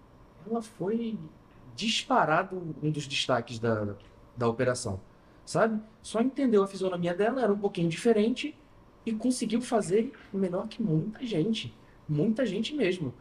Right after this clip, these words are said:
Foi sinistro. Eu pô, presenciei isso aí, eu achei muito legal.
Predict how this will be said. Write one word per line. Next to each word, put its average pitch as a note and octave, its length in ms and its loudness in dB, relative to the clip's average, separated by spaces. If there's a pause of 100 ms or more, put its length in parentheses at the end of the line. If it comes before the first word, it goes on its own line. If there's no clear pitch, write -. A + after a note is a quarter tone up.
(440)
Foi C3+ 100 0
sinistro. G3 500 0
Eu D#3 120 -4 (560)
pô, C3 100 0
presenciei B2+ 500 0
isso C#3 140 -6
aí, B2+ 60 0
eu B2+ 40 0
achei D#3+ 160 -4
muito C3+ 360 -2
legal. F#3+ 340 -4